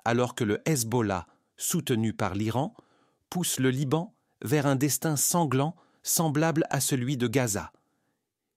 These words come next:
Israël se prépare à une attaque du Hezbollah, où les civils pourraient devenir des victimes collatérales si les tensions éclatent, selon d'anciens officiers du renseignement.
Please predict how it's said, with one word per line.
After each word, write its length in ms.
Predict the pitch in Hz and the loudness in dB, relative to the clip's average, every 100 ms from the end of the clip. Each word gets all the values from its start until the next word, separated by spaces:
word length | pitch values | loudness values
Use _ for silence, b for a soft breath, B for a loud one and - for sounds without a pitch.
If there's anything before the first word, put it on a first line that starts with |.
| _ 147 | _ -4
Israël 500 | 127 - 127 151 156 | -2 0 2 2 2
se 140 | - | 0
prépare 600 | - 131 127 156 160 - | 0 -2 2 2 2 0
à 120 | - 131 | 0 0
une 200 | 131 139 | 2 0
attaque 420 | 127 170 165 110 | 0 0 -2 -4
du 220 | 110 135 | -4 -2
Hezbollah, 720 | 165 139 113 139 123 95 - _ _ _ _ _ _ | 0 0 2 2 2 0 -6 _ _ _ _ _ _
où 100 | 143 | -2
les 140 | 123 117 | 0 2
civils 460 | - 147 127 156 | 0 -2 -2 -4
pourraient 340 | 135 139 131 120 _ _ | 0 0 0 -4 _ _
devenir 540 | 120 160 139 151 156 | 0 2 2 0 0
des 120 | 117 123 | 0 -2
victimes 440 | 135 - 156 131 | -4 -4 -2 -2
collatérales 800 | - 170 147 127 131 107 107 101 | 0 0 0 -2 -2 0 -2 -2
si 180 | - 120 | -2 -2
les 120 | 107 | -2
tensions 480 | 104 120 113 - 127 | -2 -2 -2 -2 -2
éclatent, 640 | 110 104 107 92 - 92 b b b b b | -2 -4 -4 -4 -4 -12 b b b b b
selon 340 | - 120 117 | -4 -2 0
d'anciens 440 | 107 117 - 123 110 | 0 0 0 0 -2
officiers 440 | 104 101 - 107 | -4 -4 -2 -2
du 100 | 90 | -4
renseignement. 800 | 95 95 - 98 90 80 69 | -6 -4 -4 -4 -4 -6 -10